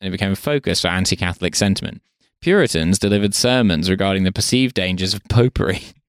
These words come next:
<laughs> while increasingly raucous celebrations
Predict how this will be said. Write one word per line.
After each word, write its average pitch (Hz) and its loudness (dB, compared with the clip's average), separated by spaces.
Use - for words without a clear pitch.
<laughs> 190 -14
while 107 2
increasingly 135 2
raucous 113 2
celebrations 90 -2